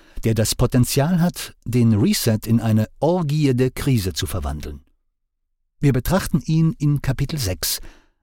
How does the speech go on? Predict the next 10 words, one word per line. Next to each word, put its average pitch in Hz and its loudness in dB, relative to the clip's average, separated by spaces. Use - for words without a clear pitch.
der 120 4
größte 110 0
schwarze 107 -4
Schwan 90 -4
der 113 -2
Weltwirtschaft. - -8
Im 127 6
Sumpf 135 2
globaler 131 2
Korruption 135 2